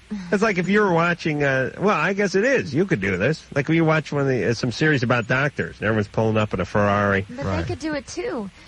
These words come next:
Speaker 1: They
Speaker 2: I mean,
Speaker 1: could?
Speaker 2: Baywatch loves to have real lifeguards on the show because they, it's authentic, you know, and they know what they're doing.
Speaker 1: Yeah, but real lifeguards don't look that good
Speaker 2: Yeah,
Speaker 1: with
Speaker 2: but
Speaker 1: their
Speaker 2: if,
Speaker 1: shirt off.
Speaker 2: yeah, they do, and if
Speaker 1: No,
Speaker 2: they can
Speaker 1: I've
Speaker 2: act,
Speaker 1: seen those
Speaker 2: then they can,
Speaker 1: slouches.
Speaker 2: they can be on Baywatch, too.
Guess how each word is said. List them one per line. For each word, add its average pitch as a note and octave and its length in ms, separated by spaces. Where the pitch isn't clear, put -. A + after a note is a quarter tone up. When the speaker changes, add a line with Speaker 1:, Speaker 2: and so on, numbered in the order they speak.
Speaker 1:
They A2 80
Speaker 2:
I - 40
mean, A2 60
Speaker 1:
could? D3+ 280
Speaker 2:
Baywatch C#4 300
loves A#3 340
to B3+ 80
have G#3 200
real F#3+ 120
lifeguards E3+ 480
on F3 80
the F3+ 80
show E3+ 340
because F#3+ 360
they, G3 420
it's - 160
authentic, G3 600
you G3 60
know, F#3+ 220
and G#3+ 100
they G3 100
know F#3+ 120
what F#3 160
they're F#3 100
doing. G3+ 420
Speaker 1:
Yeah, A3+ 80
but F3+ 100
real A3 220
lifeguards G#3+ 420
don't G3 180
look A#3+ 140
that F#3 160
good - 80
Speaker 2:
Yeah, C#3+ 60
Speaker 1:
with B2+ 80
Speaker 2:
but C3 100
Speaker 1:
their C#3+ 100
Speaker 2:
if, G#2+ 80
Speaker 1:
shirt C3+ 240
off. F#2+ 180
Speaker 2:
yeah, - 60
they F#4+ 140
do, B3 320
and C4+ 120
if C#4 80
Speaker 1:
No, A3 60
Speaker 2:
they B2+ 60
can C3 100
Speaker 1:
I've A#2 200
Speaker 2:
act, - 120
Speaker 1:
seen C#3 100
those A#2 180
Speaker 2:
then - 100
they - 20
can, A2 100
Speaker 1:
slouches. G#2+ 320
Speaker 2:
they A#3 60
can B3+ 180
be A#3+ 120
on A3 120
Baywatch, G#3 500
too. A#3 260